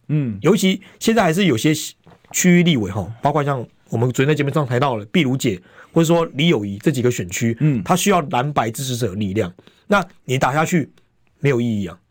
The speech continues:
Speaker 1: 嗯。
Speaker 2: 就互相，互相开撕而已啊。
Speaker 1: 对。
Speaker 2: 对啊，那不是彼此尴尬吗？所以看出来目前蓝跟白都在往民进党的路打。那当然对民进党而言，他其实蛮谨慎的。我昨天看到一个新闻哦，
Speaker 1: 对。
Speaker 2: 昨天，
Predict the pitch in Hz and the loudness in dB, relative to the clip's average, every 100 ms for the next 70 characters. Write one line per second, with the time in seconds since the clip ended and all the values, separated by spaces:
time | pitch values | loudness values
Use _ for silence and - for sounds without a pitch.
0 | _ 113 107 156 160 147 147 175 196 175 | _ -8 -2 0 2 2 0 -2 0 2
1 | 165 - 165 160 185 160 135 131 95 - | 2 0 -2 -2 0 2 2 -2 -4 0
2 | 123 95 - - 170 196 175 180 180 - | 0 0 -2 0 2 2 0 2 0 0
3 | 170 170 185 151 123 - - - 233 254 | -2 0 2 0 -4 -12 -6 0 2 2
4 | 220 220 220 185 143 180 196 226 233 - | 2 0 0 0 0 0 0 0 0 0
5 | 156 120 120 - _ - 190 202 160 120 | -2 -2 -6 -14 _ 0 2 2 0 -2
6 | 101 131 147 196 123 110 160 175 131 - | -4 -4 0 0 0 0 2 2 2 -4
7 | - - - 226 196 - _ 262 226 220 | -6 -6 0 0 0 -6 _ 0 2 0
8 | 202 147 202 143 113 107 113 101 139 180 | 0 -2 0 0 -2 -4 -2 -2 -2 -2
9 | 135 127 117 113 127 - - 120 95 110 | -2 -2 -2 -2 -4 -8 -2 -2 0 2
10 | 170 - 214 160 127 156 127 92 85 - | 4 4 2 0 -2 -2 -2 -4 -10 -16
11 | - - - - _ - 190 220 247 | -20 -20 -20 -20 _ 2 2 4 2